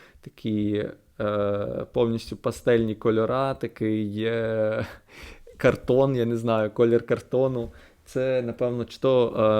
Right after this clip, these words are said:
е, якийсь старий шаблон, е, опенкарту, WordPress-у, чи щось такого, чи то, можливо, навіть щось, е, щось ще інше.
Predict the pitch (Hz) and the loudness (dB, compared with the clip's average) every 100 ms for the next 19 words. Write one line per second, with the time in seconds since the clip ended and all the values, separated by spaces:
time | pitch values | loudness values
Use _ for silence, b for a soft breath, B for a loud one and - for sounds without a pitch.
0 | 107 107 107 113 - 120 120 123 123 117 | 2 2 0 -6 -2 0 2 0 -2 -2
1 | 110 - 107 113 120 120 117 107 110 113 | -4 -4 0 2 2 2 0 -2 -2 -4
2 | - 110 104 127 135 - 110 110 - 117 | -4 -6 -2 -4 -2 -4 -4 -4 -4 -2
3 | 123 - - - 120 - 120 123 131 - | -2 -4 -10 -6 -6 -6 -6 -2 -2 -6
4 | - 110 107 113 110 110 107 107 - 120 | -8 -6 -4 -2 -2 -2 -4 -6 -4 -4
5 | 117 - - 110 104 101 107 - 123 - | -4 -12 -8 -4 -2 -2 -4 -2 -2 -2
6 | - 131 156 135 135 - 117 | -2 -2 0 -4 -4 -6 -8